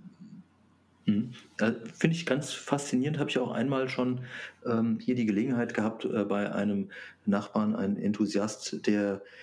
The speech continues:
äh, in der Bodenseeregion lebt, ähm,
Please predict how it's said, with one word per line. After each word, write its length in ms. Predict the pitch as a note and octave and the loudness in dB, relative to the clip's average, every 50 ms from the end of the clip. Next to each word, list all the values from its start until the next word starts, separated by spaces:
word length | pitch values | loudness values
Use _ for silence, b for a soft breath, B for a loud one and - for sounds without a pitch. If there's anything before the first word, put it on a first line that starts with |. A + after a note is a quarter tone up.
| B B B B _ - - | B B B B _ -8 -2
äh, 280 | G#2+ G#2 G2 G2 F#2+ F#2+ | 0 2 2 2 2 0
in 80 | G2+ G2 | 0 0
der 100 | F#2+ F#2+ | 0 0
Bodenseeregion 800 | - G#2 A#2+ B2+ A2+ G#2+ G#2 G2 G#2 G#2 - - G#2 G#2 A2 G#2+ | 2 2 2 2 2 2 2 2 0 0 2 2 2 2 2 2
lebt, 340 | G2 G#2 A2 A2+ - - B B B B B B _ - | 2 2 2 0 -2 -8 B B B B B B _ 0
ähm, 500 | - G2+ G2+ G2+ G2 G2+ G2+ G2 F#2+ - | 0 2 2 2 2 2 2 2 0 -2